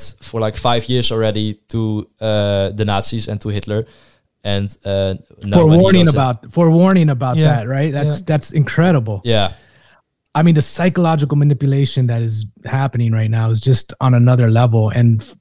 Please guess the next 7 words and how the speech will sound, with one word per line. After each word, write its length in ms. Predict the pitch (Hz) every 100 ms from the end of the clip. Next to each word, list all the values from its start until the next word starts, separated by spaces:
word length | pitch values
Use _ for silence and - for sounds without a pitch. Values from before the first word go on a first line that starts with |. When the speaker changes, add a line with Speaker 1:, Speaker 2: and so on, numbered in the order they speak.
| _
Speaker 2:
you 120 | 117
know, 80 | 120
for 260 | 110 123 120
level-headed, 800 | 127 135 131 117 131 127 123 113 117
rational 520 | 120 127 - 127 110
people, 440 | - 139 120 113
it's, 260 | 110 - -